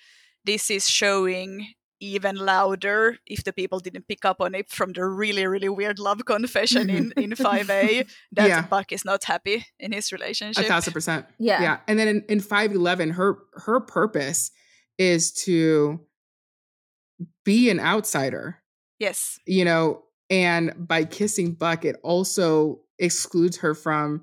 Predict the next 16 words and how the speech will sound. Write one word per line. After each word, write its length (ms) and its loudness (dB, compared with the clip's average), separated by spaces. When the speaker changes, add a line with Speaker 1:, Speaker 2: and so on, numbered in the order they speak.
Speaker 2:
the 80 0
general 380 2
audience 520 -2
and 140 -4
the 40 -6
fandom 380 -4
that 120 -6
has 240 -8
loved 360 -2
these 220 -2
characters. 680 -2
So 160 0
it 100 2
ostracizes 760 0
her 120 -4
further 680 0